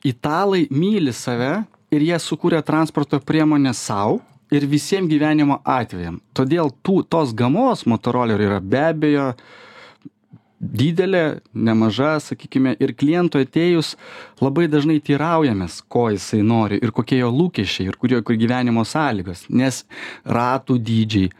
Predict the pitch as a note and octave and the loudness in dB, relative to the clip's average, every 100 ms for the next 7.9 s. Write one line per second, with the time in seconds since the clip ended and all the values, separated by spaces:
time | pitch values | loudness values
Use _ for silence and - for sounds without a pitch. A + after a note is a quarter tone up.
0 | _ - G2 A2 A#2 A#2 A#2 A2 - B2+ | _ -6 -2 0 0 0 0 -2 -2 0
1 | A2+ G#2+ G2 G2+ F#2+ - - - - - | 2 2 2 0 0 -8 -16 -20 -10 -4
2 | B2 B2 B2+ B2+ A#2+ C3 A#2+ B2 A#2+ A2+ | -2 -2 0 0 2 2 4 4 4 2
3 | G#2+ G2+ - A2+ A#2+ A2+ B2 A2+ A2+ A#2 | -2 -4 -4 -2 -2 0 0 2 2 2
4 | A#2 G#2+ G#2+ - G#2+ A2 G#2+ G#2 G2+ A2 | 0 -4 -4 -4 0 2 2 2 0 0
5 | A2 - A2+ A2+ A2+ - A#2+ G#2 - - | 0 -2 0 0 0 0 -2 -2 -4 -2
6 | G#2+ G#2 G2+ F#2+ G#2 G2+ G2+ - G#2+ G#2 | 0 0 -4 -2 -2 0 -2 -2 -2 0
7 | G2+ F#2+ G#2 G2 G#2+ G2+ - G#2 | 0 0 -2 0 0 0 0 -2